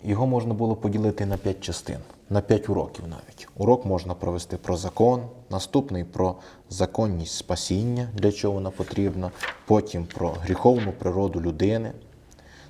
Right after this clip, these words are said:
також про досконалість Ісуса Христа і про перетворення. Це такі п'ять основних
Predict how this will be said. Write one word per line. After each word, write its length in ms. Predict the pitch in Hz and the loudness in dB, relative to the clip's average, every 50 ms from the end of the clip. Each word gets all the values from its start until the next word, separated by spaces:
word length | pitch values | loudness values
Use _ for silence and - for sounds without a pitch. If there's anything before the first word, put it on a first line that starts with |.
| - - | -6 -2
також 400 | - 95 - - 117 113 104 - | 0 0 2 4 4 4 4 2
про 300 | - - - 85 78 71 - - - | -4 -6 -4 -4 -4 -4 -8 -10 -6
досконалість 760 | 90 92 90 - - - 95 104 107 104 95 87 - - - | -4 -4 -4 -2 -2 0 2 2 2 2 2 0 -2 -4 -6
Ісуса 300 | 90 - 92 80 - 85 | -6 -6 -4 -4 -4 -4
Христа 640 | - - 85 85 - - - - 110 113 120 123 120 - - - - - - _ - | -4 -2 -4 -4 -4 0 4 6 6 6 6 2 -4 -10 -18 -20 -20 -20 -20 _ -4
і 100 | 101 98 | -4 -4
про 240 | - - 107 98 92 | -2 -2 -4 -4 -6
перетворення. 840 | - - - 101 98 98 - - 92 82 - - - - 78 80 78 - - - - - - - - - - - - - - - - | -6 -4 0 0 2 0 0 -2 -4 -6 -6 -6 -8 -14 -18 -18 -20 -20 -20 -20 -20 -20 -20 -20 -18 -18 -18 -16 -18 -18 -18 -14 0
Це 120 | - - - | 4 6 6
такі 420 | - 269 269 - - 233 240 240 - - - - - - - - - - - - - - - | 6 6 2 4 2 2 2 2 0 -6 -16 -20 -20 -20 -20 -20 -20 -20 -20 -16 -16 -14 -10
п'ять 420 | - 107 107 143 156 - - - - | -4 2 4 6 6 6 4 -2 -4
основних 1000 | - 104 - - - 110 107 110 117 135 151 151 135 - - - - - - | -4 -4 -4 -2 -2 0 0 0 2 2 2 2 0 0 -2 -6 -10 -10 -12